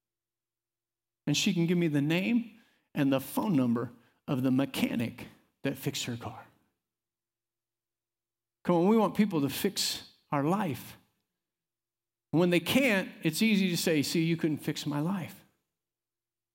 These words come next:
But there's people we go to and say, "You might not be able to fix my life, but I'm looking at yours. Who fixed your life?" And we can give them the name and number, as it were, of him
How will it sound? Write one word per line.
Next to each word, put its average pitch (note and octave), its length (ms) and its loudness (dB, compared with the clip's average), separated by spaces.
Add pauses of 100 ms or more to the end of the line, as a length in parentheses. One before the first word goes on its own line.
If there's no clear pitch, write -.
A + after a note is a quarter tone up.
(220)
But D#3 100 -6
there's G3+ 200 2
people F3+ 260 2
we D3+ 140 2
go F#3+ 220 2
to D#3+ 200 -4
and D3+ 100 -2
say, D#3 340 0 (460)
"You E3 80 4
might F3+ 160 2
not E3+ 140 -2
be E3 120 4
able D#3 180 0
to C#3+ 80 -2
fix E3+ 280 -2
my D3 140 2
life, C#3 280 0
but C3 100 -4
I'm C3+ 120 0
looking D3+ 220 -2
at B2+ 80 -4
yours. A#2+ 360 -4 (680)
Who C#3 100 0
fixed - 400 -4
your A2+ 100 -4
life?" A#2 460 -8 (1400)
And A2+ 120 0
we E3+ 140 4
can C#3 240 -2
give D#3 380 2
them C3 480 -2 (400)
the C3 100 2
name C#3 380 2
and B2+ 200 2
number, C3+ 440 0 (400)
as B2 100 -4
it - 80 -6
were, A#2 220 -6 (680)
of G#2+ 120 -6
him A2 460 -2